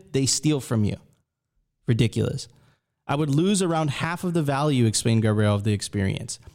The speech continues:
That's why I was looking at Bitcoin. It was a good way to get money from abroad."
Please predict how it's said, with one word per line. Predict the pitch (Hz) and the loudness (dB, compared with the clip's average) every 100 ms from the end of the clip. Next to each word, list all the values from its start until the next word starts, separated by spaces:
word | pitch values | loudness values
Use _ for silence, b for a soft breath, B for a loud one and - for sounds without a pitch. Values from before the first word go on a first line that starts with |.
| - | -4
That's | 127 - | -2 0
why | 170 165 | -2 0
I | |
was | 147 123 | 0 2
looking | 135 143 147 | 0 2 0
at | 127 - | 2 0
Bitcoin. | 120 - 104 98 110 - | -2 -2 -4 -4 -6 0
It | |
was | 117 120 | 2 2
a | |
good | 117 127 170 | 0 0 0
way | 151 143 139 | 0 0 0
to | 135 | -2
get | 123 104 | -2 0
money | 113 123 123 | 2 4 2
from | 117 | 2
abroad." | 113 104 101 87 | 2 2 0 -2